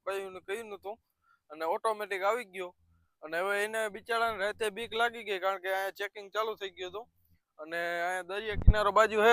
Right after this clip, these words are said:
તો કદાચ કોક ચોરીઓ ટ્રેક્ટર લઈને આવ્યો છે અને પોલીસની બીકથી અહીંયા ખાલી કરી નાખ્યું. તો ભાઈ, અટાણે કરણ જાય છે ગાયોને પાણી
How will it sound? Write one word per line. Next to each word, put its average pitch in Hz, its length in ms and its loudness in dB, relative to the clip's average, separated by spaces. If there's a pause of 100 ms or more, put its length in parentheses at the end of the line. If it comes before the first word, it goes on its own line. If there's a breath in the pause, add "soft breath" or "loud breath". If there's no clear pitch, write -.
(120)
તો 196 160 6
કદાચ 196 320 8
કોક 196 240 -8
ચોરીઓ 202 300 -6
ટ્રેક્ટર 190 420 -10
લઈને 196 200 -6
આવ્યો 214 380 -2
છે 175 80 -8 (580)
અને 160 200 -12
પોલીસની 202 420 -6
બીકથી 196 260 -10
અહીંયા 190 260 -6
ખાલી 196 200 -4
કરી 185 160 -8
નાખ્યું. 151 300 -18 (580)
તો 190 100 -2
ભાઈ, 226 200 8
અટાણે 247 340 6
કરણ 254 380 4
જાય 247 180 -2
છે 247 140 0
ગાયોને 240 480 0
પાણી - 240 8